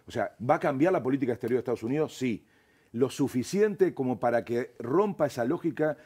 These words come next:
de deterioro institucional del liderazgo de Estados Unidos, no. Y acá viene, po-, yo por qué lo conecto con la voluntad popular y con la que la gente esperaba,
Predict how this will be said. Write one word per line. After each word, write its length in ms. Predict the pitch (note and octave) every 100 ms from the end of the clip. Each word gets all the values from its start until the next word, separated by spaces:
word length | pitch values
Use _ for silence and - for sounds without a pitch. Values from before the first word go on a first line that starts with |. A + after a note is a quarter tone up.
| _ -
de 160 | B2+
deterioro 520 | B2 A#2+ A#2 C#3+ F#3
institucional 640 | E3+ C3+ A#2 A2+ A#2+ C#3+ E3
del 160 | A#2+ G#2+
liderazgo 380 | G#2+ A2+ D3+
de 80 | C3+
Estados 280 | - G#2+ -
Unidos, 300 | B2 D#3+ F3+ -
no. 340 | G2+ G2 F#2+ - _ _ - B2+
Y 100 | D3
acá 180 | A#3
viene, 260 | G#3+ A3+ A3+
po-, 260 | - D3 G3+
yo 180 | G#3+
por 140 | A3 E3
qué 100 | A3+
lo 160 | G#3+
conecto 460 | - C3 D#3 - E3
con 160 | C3+ A#2+
la 80 |
voluntad 420 | A2 A2+ A2+ C#3 A#2+
popular 420 | A#2+ G#2 A#2 D3
y 60 |
con 140 | C#3+ A#2+
la 100 | G#2+
que 100 | A2+
la 100 | G#2
gente 280 | E3 E3 C3
esperaba, 540 | - A2 C#3+ D#3+